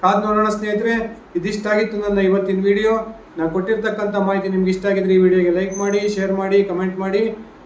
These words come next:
ಅದೇ ರೀತಿ ನೀವಿನ್ನು ನನ್ನ ಓಲಿ ನ್ಯೂಸ್ YouTube ಚಾನಲ್‌ಗೆ ಸಬ್ಸ್ಕ್ರೈಬ್ ಮಾಡ್ಕೊಂಡಿಲ್ಲ ಅಂದ್ರೆ ದಯವಿಟ್ಟು ಸಬ್ಸ್ಕ್ರೈಬ್ ಮಾಡ್ಕೊಂಡು ಬೆಲ್ ಬಟನ್ ಅನ್ನ ಕ್ಲಿಕ್ ಮಾಡಿ.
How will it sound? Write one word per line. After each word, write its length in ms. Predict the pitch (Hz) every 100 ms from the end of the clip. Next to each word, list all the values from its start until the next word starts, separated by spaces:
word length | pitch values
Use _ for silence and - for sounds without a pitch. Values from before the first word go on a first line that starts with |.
| 170
ಅದೇ 140 | 196
ರೀತಿ 540 | 208 214 220 226 190
ನೀವಿನ್ನು 320 | 180 196 202 196
ನನ್ನ 200 | 185 185
ಓಲಿ 340 | 170 196 220
ನ್ಯೂಸ್ 240 | 220 214
YouTube 260 | 202 196 185
ಚಾನಲ್‌ಗೆ 360 | 190 180 175 160
ಸಬ್ಸ್ಕ್ರೈಬ್ 440 | 180 - - 208
ಮಾಡ್ಕೊಂಡಿಲ್ಲ 440 | 196 196 202 196
ಅಂದ್ರೆ 400 | 190 196 220 214 - - - -
ದಯವಿಟ್ಟು 360 | 170 220 226
ಸಬ್ಸ್ಕ್ರೈಬ್ 420 | 220 196 - 202 190
ಮಾಡ್ಕೊಂಡು 400 | 185 190 180 175
ಬೆಲ್ 180 | 170
ಬಟನ್ 200 | 175 185
ಅನ್ನ 220 | 180 180 180
ಕ್ಲಿಕ್ 280 | 185 180
ಮಾಡಿ. 440 | 190 190 220 214